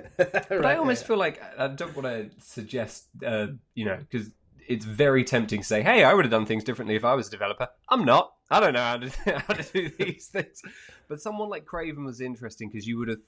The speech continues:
Speaker 2: thought that that would have been an opportunity too. And I think other games have done this with re-, well, mixed success, I think, in the past. But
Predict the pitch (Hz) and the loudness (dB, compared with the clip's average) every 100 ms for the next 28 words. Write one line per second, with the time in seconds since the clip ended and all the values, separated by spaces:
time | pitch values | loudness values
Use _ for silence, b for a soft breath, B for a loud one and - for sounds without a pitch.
0 | - 160 143 113 113 110 117 123 120 110 | -6 -2 -2 -2 -2 0 2 0 0 -6
1 | 113 104 104 110 - 107 98 - 107 - | -4 -4 -4 -6 -6 -6 -6 -8 -8 -4
2 | 104 104 123 160 - 127 113 110 - - | -2 0 0 0 2 2 4 0 -2 -4
3 | 107 98 104 104 95 98 - - 104 95 | -4 -4 -8 -8 -6 -10 -14 -10 -8 -2
4 | 104 98 - - - 104 104 110 - 107 | -2 -2 -10 -10 0 2 2 0 0 -10
5 | - 101 101 - - 110 - 104 107 - | -6 -6 -6 -12 -16 -16 -6 -6 -6 -6
6 | 101 | -6